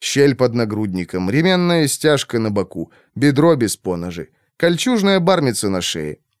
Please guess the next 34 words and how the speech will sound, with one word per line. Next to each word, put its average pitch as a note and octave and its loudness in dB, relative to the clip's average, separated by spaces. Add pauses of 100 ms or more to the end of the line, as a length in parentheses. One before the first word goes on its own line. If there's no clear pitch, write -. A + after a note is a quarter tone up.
Глаз B2+ 0
только B2+ 0
замечал A#2+ 0
изъян A#2+ 0
доспеха, C3 2
а C3 2
меч D3 2
уже C#3 2
молнией C#3+ 2
летел B2+ 0
туда. A2 -2 (320)
Если F3+ 2
изъянов D#3+ 2
не E3+ 2
имелось, F3+ 2
Эрвин D#3 4
рубил C3 0
коней. G2 -2 (340)
Их F#3 0
было F#3 4
жаль, D#3+ 2
скверное C#3 0
дело A#2 2
убивать A2 0
животных, G#2 -4
но E3 -2
щадить F3 -2
их D3 -2 (240)
значит C#3+ 0
рисковать C3+ 2
и B2+ -4
терять B2+ 2
время. B2 0 (280)
Недопустимо. G#2+ -2